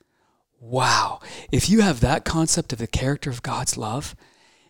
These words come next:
there is not one thing you can do. There's not one mistake you can make, save one, where God's not gonna love you. And the only mistake you can make,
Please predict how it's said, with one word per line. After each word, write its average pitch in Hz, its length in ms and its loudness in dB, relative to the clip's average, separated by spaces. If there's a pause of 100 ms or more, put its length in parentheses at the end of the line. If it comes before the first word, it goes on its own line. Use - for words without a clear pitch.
(140)
there 170 200 12
is 143 100 6
not 127 200 -2
one 151 340 4
thing 156 220 2
you 156 80 0
can 151 180 -2
do. 92 260 -8 (280)
There's 139 160 6
not 123 200 2
one 156 320 4
mistake 151 380 2
you 139 60 -2
can 143 200 -2
make, 104 320 -6 (360)
save 113 460 0
one, 120 380 -4 (320)
where 113 100 -10
God's 107 300 -2
not 104 140 -8
gonna 104 160 -8
love 101 220 -8
you. 110 100 -8
And 120 140 -4
the 113 60 0
only 143 160 4
mistake 156 380 0
you 156 80 -2
can 143 160 -4
make, 147 340 -8